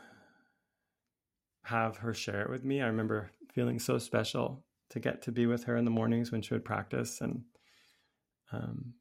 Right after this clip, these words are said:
she was really ahead of her time. You know, she was living in L A, and then she would come and live with us. I was living on the East Coast, actually, but she would come and spend months with us at a time.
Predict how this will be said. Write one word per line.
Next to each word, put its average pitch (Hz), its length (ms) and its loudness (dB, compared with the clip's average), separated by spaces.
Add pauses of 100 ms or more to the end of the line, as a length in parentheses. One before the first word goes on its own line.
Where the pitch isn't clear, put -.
she - 140 0
was 185 140 6
really 110 180 6
ahead 98 180 0
of 90 60 -2
her 95 100 -2
time. 98 400 -6 (1600)
You 110 100 -4
know, 101 160 -6
she 123 200 -2
was 113 220 2
living 113 240 2
in 107 100 2
L 101 200 2
A, 98 340 2 (1400)
and 110 100 4
then 107 120 2
she 110 240 -2
would 101 220 0
come 107 240 0
and 104 120 2
live 104 120 2
with 101 120 2
us. 98 160 2
I 123 100 4
was 131 160 6
living 110 180 6
on 101 80 4
the 98 100 2
East 98 160 -2
Coast, 95 260 0
actually, - 280 -2
but 101 140 -2
she - 120 2
would 107 100 0
come 107 180 -2
and 104 100 -2
spend 98 260 0
months 104 360 0
with 107 120 -2
us 117 340 -4
at 110 80 -2
a 107 40 -4
time. - 360 -6